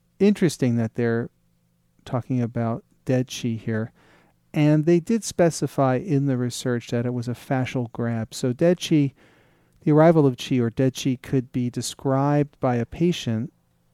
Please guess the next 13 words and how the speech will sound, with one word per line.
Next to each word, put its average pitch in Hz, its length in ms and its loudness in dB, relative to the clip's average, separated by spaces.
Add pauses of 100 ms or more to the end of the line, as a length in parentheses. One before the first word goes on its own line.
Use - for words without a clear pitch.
(680)
as 113 380 -4
a 117 140 -6
sensation, 117 1040 -4
you 120 80 -4
know, 123 280 -8
uh, 131 200 -10
electrical 117 760 -6
shooting, 113 800 -4
dull 113 300 -6
ache, 110 180 -8
et - 80 -14
cetera, 127 400 -6
or 139 400 4